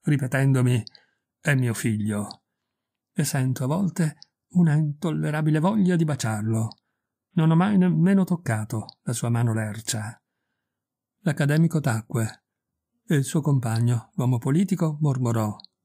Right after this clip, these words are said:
"Già, veramente dovremmo occuparci un po' di più dei bambini che non hanno padre." Una folata di vento, attraversando il grande albero giallo, ne scosse i grappoli.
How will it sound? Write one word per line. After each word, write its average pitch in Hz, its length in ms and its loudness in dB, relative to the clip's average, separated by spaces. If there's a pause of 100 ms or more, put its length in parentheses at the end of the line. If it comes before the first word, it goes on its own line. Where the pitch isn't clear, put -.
(140)
"Già, 107 480 0 (760)
veramente 190 600 2
dovremmo 165 440 2
occuparci 185 500 -2
un 190 240 2
po' 220 160 -2
di 202 100 4
più 120 260 -2 (160)
dei 131 200 0
bambini 127 500 2
che 123 140 0
non 117 140 2
hanno 113 260 2
padre." 104 640 -8 (1040)
Una 156 220 0
folata 175 360 0
di 160 100 4
vento, 110 680 -2 (100)
attraversando 127 720 -2
il 117 100 -2
grande 127 420 -2
albero 120 340 -2
giallo, 160 460 0 (480)
ne 165 120 2
scosse 156 460 -2
i 147 60 2
grappoli. 107 600 -2